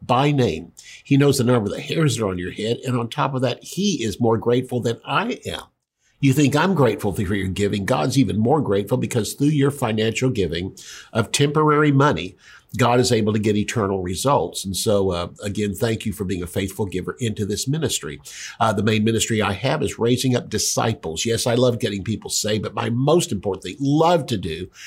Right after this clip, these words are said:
is to see them turn into a disciple because this is still part of the Great Commission. The Great Commission is divided into two areas. Number one is,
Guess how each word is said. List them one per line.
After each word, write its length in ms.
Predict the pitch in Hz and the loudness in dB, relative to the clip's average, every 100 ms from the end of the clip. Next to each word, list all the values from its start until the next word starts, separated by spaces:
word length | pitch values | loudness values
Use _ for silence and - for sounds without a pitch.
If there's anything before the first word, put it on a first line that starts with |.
| - - - | -18 -12 -2
is 160 | 120 95 | 0 0
to 80 | |
see 180 | 107 151 | 2 4
them 160 | 151 139 | 4 2
turn 200 | 139 131 | 4 2
into 160 | 113 | 2
a 40 | 107 | 2
disciple 640 | 113 - - 139 165 131 | 0 0 0 0 2 0
because 320 | 156 170 160 | 2 0 2
this 180 | 202 202 | 2 2
is 140 | 190 | 0
still 220 | - 233 220 | 2 2 2
part 180 | - | 2
of 80 | 131 | 2
the 60 | 127 | 4
Great 260 | 120 117 | 2 0
Commission. 520 | - 117 165 - 73 - _ _ - _ | -2 -4 -4 -4 -8 -12 _ _ -20 _
The 100 | 120 | 0
Great 220 | 123 135 | 4 4
Commission 400 | 139 151 131 147 | 4 2 2 2
is 140 | 165 - | 0 0
divided 480 | 139 117 123 120 120 | 0 2 0 0 0
into 180 | 113 | -2
two 280 | 104 - 160 | -2 2 4
areas. 340 | 151 131 87 117 | 6 2 0 -2
Number 220 | 120 156 | 0 2
one 300 | 123 120 123 - - - | 2 2 0 -8 -14 0
is, 260 | 127 127 | 2 2